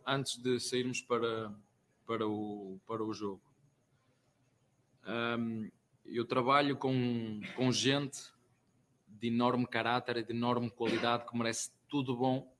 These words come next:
nesta vida. E eles sabem que aconteça o que acontecer, eu estarei aqui sempre para os ajudar e para os apoiar. Aconteça o que acontecer. E a única coisa que eu lhes peço, desde que eu cheguei aqui,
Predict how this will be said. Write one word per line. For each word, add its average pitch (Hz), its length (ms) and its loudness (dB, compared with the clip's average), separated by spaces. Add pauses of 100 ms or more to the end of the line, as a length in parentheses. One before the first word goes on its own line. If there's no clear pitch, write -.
(100)
nesta 117 280 -2
vida. 95 320 -8 (760)
E 123 120 2
eles 156 160 6
sabem 143 380 4
que 139 80 -4
aconteça 135 480 0
o 135 40 0
que 139 80 -2
acontecer, 131 640 -2
eu 127 60 -4
estarei 123 320 -2
aqui 127 180 -4
sempre 160 520 -2 (120)
para 127 140 0
os 120 180 0
ajudar 120 540 0 (440)
e 120 60 -8
para 127 160 -2
os 127 140 0
apoiar. 113 440 -2 (140)
Aconteça 139 540 -2
o 143 60 -8
que 151 80 -10
acontecer. 123 540 -8 (460)
E 127 80 2
a 147 60 8
única 196 260 6
coisa 160 240 0
que - 60 -4
eu 147 60 2
lhes 135 120 0
peço, 120 400 -6
desde 180 240 10
que 151 100 -4
eu 139 40 0
cheguei 123 320 2
aqui, 135 260 -6